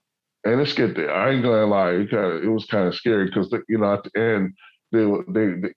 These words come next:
they got on a boat and they were going towards New York. <laughs> You know, you know what I'm saying? So, um, yeah, so, and I, and, you know, Z-, Zack Snyder, he, um,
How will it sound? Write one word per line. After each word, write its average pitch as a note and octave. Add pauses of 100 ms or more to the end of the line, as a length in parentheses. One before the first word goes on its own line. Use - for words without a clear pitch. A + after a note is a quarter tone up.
they G#2
got A2
on F#2+
a -
boat G#2+
and F#2+
they G2
were F#2
going G#2
towards G#2
New G2+
York. G#2 (220)
<laughs> - (360)
You A2 (100)
know, G2+
you F#2
know -
what G2
I'm F#2+
saying? F#2+ (420)
So, G2+
um, F#2 (960)
yeah, B2+
so, G2 (1500)
and B2+
I, C3
and, C3+ (100)
you C#3
know, A#2
Z-, G#2+
Zack A#2+
Snyder, A#2+ (1500)
he, A#2+
um, F#2+